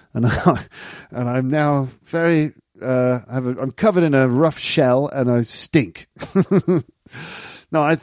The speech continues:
I think I'm maturing like a fine wine. I think that's to be savoured. Anyway, what am I talking about? Uh, a bender. So I don't, I don't do things like go on benders anymore. I never used to really anyway,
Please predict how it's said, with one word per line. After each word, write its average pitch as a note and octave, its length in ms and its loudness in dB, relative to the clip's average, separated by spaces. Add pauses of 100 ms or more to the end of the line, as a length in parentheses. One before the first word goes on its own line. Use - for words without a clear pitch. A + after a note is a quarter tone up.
I F#3 100 0
think G#3+ 160 -2
I'm G3 80 2
maturing F3 420 -2
like C3+ 160 0
a C#3 40 0
fine A#2+ 380 -2
wine. F#2 360 -4 (380)
I - 80 -8
think G#2 160 -4
that's - 280 -4 (160)
to - 120 -2
be A#2 80 -2
savoured. A2+ 560 -2 (720)
Anyway, C3 460 2
what D3 160 -6
am F#3+ 80 0
I C#3 60 -4
talking - 340 -4
about? A2 260 -2 (340)
Uh, C3+ 200 0
a C#3+ 60 0
bender. F#3 340 0
So E3 180 2
I G3+ 80 4
don't, G#3+ 280 0 (440)
I D3+ 180 2
don't F3 260 0 (120)
do E3 140 4
things B2+ 180 0
like G#2+ 140 0
go B2 180 4
on A2 140 0
benders A#2+ 420 2
anymore. G2 260 -2
I C#3+ 40 2
never E3+ 200 0
used D#3 320 -4
to G#2 100 0
really A#2 300 0
anyway, F#2+ 460 -4